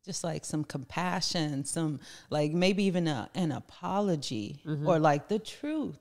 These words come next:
Speaker 2: Mm-hmm.
Speaker 1: Like, that's, like, the truth. What, what's going on? Like,
Speaker 2: So she didn't even give you, like, "Hey"?
Speaker 1: It was, I feel like it was just a shock to her,
Speaker 2: Mm.
Speaker 1: and she just didn't know what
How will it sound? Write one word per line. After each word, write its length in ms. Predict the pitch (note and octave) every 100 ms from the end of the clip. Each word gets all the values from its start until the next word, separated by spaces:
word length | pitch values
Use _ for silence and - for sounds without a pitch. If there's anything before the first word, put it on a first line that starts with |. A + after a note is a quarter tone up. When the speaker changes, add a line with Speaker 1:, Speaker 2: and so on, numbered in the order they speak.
| _ -
Speaker 2:
Mm-hmm. 260 | D3+ E3+
Speaker 1:
Like, 280 | E3+ E3 - - D3+ E3+ D3
that's, 380 | G3+ A3 G#3+ - - D3
like, 280 | F#3 F#3+ F#3+
the 100 | A3
truth. 420 | - - E4 -
What, 360 | F3+ G3+ A3 -
what's 300 | G3+ A3 -
going 340 | G3 A3 A3
on? 420 | A#3+ D4 F#3+ A2 G#2+
Like, 400 | A#2 - - -
Speaker 2:
So 140 | G3+
she 180 | G3 B3+
didn't 180 | B3 A3
even 460 | G#3+ F#3 F3 D#3 D#3+
give 220 | F#3+ F3
you, 160 | F3+
like, 300 | E3 D3 C#3
"Hey"? 540 | - - G3+ F#3+ G3 G#3 _ -
Speaker 1:
It 80 | F#3+
was, 400 | G3 F#3 - - _
I 100 | F#3+
feel 200 | F3+ A3+
like 240 | A3 G3+ G#3
it 40 |
was 140 | F3+ D3+
just 300 | F3+ - -
a 60 |
shock 440 | - E3+ E3 - -
to 160 | - F3+
her, 440 | F3+ F3+ F#3+ F3+ -
Speaker 2:
Mm. 220 | E3+ D#3
Speaker 1:
and 280 | D#3 D3 C#3+
she 240 | - F3 D#3+
just 260 | E3+ E3
didn't 300 | E3 E3 F3
know 220 | F3 E3+
what 640 | E3 F#3 F#3+ F#3+ - -